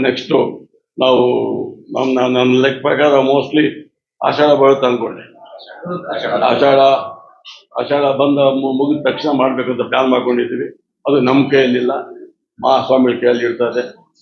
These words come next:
ಹಂಗಾಗಿ ಇವತ್ತು ತುಂಬಾ ಅಚ್ಚುಕಟ್ಟಾಗಿ ಎಲ್ಲಾ ಮೂವತ್ತು ಪಂಚಾಯತಿಯಿಂದ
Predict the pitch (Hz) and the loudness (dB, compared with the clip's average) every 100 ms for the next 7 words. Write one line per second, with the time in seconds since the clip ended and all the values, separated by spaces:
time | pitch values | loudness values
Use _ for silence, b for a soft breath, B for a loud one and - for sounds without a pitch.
0 | _ - 131 135 131 110 - - _ - | _ -2 0 2 0 -2 -6 -16 _ -6
1 | 131 139 - 147 117 - - - - _ | 2 2 2 0 0 -2 -10 -16 -18 _
2 | - 151 131 127 147 139 135 143 135 117 | -4 0 0 0 -2 -2 0 0 0 -2
3 | 95 - _ 120 127 139 135 131 135 135 | -8 -12 _ -4 0 2 4 4 2 0
4 | - 123 123 143 139 151 156 | -4 -4 -2 0 0 2 2